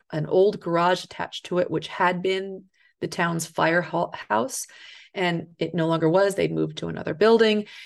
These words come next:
and it had, an, the owners had an apartment upstairs and a little apartment in the back, but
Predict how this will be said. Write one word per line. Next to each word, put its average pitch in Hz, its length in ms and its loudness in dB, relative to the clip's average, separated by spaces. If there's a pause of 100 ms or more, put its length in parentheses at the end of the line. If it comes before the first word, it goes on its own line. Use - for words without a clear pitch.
(240)
and 180 580 2
it 175 200 2
had, 185 400 2
an, 165 240 -2
the 170 180 -2
owners 208 360 -2
had 175 140 -6
an 170 80 -6
apartment 220 440 -6
upstairs 202 600 -2
and 170 80 -8
a 165 40 -6
little 185 220 -4
apartment 180 440 -4
in 165 60 -6
the 160 60 -8
back, 196 480 2 (800)
but 180 320 0